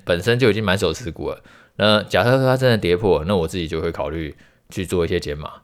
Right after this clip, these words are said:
大概是这样子，就不要让自己的投资组合太过僵化。我觉得在这种联准会它持续升息的过程，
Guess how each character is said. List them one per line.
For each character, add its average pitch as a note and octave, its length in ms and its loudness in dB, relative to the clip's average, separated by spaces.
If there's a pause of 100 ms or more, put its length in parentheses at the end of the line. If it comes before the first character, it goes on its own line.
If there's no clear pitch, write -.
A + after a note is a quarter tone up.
(140)
大 F2 160 2
概 F2 80 2
是 F2 80 -2
这 - 100 -10
样 D#2+ 140 -6
子， - 240 -20
就 F#2+ 160 -4
不 F2+ 100 -4
要 F#2 160 6
让 F#2+ 280 2 (280)
自 - 120 -8
己 F#2 80 0
的 E2 120 2
投 F2 200 -2
资 F2+ 200 -4
组 E2+ 200 -6
合 D#2+ 280 -8
太 F2 180 0
过 D#2+ 380 -4 (160)
僵 D#2+ 240 -2
化。 - 280 -2 (340)
我 F2+ 120 0
觉 A2+ 220 6
得 A2 120 6
在 A2 240 6
这 A#2 120 2
种 E2+ 220 0
联 F2+ 140 0
准 F2 160 -2
会 F2 220 0
它 F2 380 -2 (360)
持 - 220 -4
续 A2 140 -2
升 G2 180 0
息 F2 140 -2
的 E2 80 -2
过 E2+ 180 0
程， - 160 -8